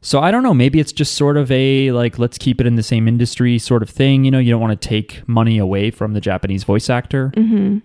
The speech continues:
Speaker 1: you know, by maybe you'd have to pay them less.
Speaker 2: And I mean, it's not a really, it's not a big part of the show. And I think, uh,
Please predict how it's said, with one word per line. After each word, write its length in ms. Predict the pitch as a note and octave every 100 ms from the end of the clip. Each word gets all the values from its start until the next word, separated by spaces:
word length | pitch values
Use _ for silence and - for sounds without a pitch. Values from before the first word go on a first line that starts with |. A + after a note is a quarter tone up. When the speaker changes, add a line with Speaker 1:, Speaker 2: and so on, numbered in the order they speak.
| -
Speaker 1:
you 80 | A#2
know, 100 | A2+
by 140 | A2
maybe 480 | G#2 G2+ G2+ G2 G2 - _ _ _ _ -
you'd 160 | G#2+
have 140 | G#2+ G2+
to 60 | -
pay 120 | A2
them 160 | G2+ F2+
less. 500 | A2 G#2+ - - - _ _ _
Speaker 2:
And 180 | - -
I 40 | G4
mean, 160 | C5 C5+
it's 100 | -
not 120 | G4+
a 40 | A#3+
really, 320 | G3+ F3+ -
it's 120 | F#3+
not 100 | B3
a 40 | G#3+
big 280 | G3+ G3
part 200 | - G3+
of 60 | G3
the 80 | F#3+
show. 480 | - A3 G3+ A3+ C4
And 400 | - A3+ A3+ A3 A3+ - -
I 80 | A#3+
think, 220 | E4 - -
uh, 340 | - _ -